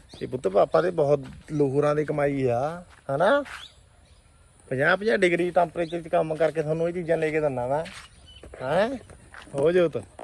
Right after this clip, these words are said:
ਸਕੂਲ ਕਿੱਕਣ ਜਾਇਆ ਕਰੂਗਾ? ਕਿੱਕਣ? ਭੱਜ ਕੇ। ਕਰੋ ਕੇ। ਹੈਂ?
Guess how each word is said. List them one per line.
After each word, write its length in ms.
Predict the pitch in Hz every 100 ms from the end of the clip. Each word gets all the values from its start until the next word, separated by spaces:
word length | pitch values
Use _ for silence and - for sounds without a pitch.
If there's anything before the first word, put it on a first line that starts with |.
| - _ _ - - _ - - - _ - -
ਸਕੂਲ 280 | 139 175 208
ਕਿੱਕਣ 220 | 208 196
ਜਾਇਆ 180 | 196 190
ਕਰੂਗਾ? 380 | 180 180 180 180 - - _ _ - - - 349 370 370 330 311 285 294
ਕਿੱਕਣ? 520 | 143 - 160 123 - - - -
ਭੱਜ 240 | 151 175 151
ਕੇ। 260 | 143 135 95 - - - - -
ਕਰੋ 240 | 196 208
ਕੇ। 200 | 196 214 202 - - - - - - - - - _ _ -
ਹੈਂ? 220 | 170 269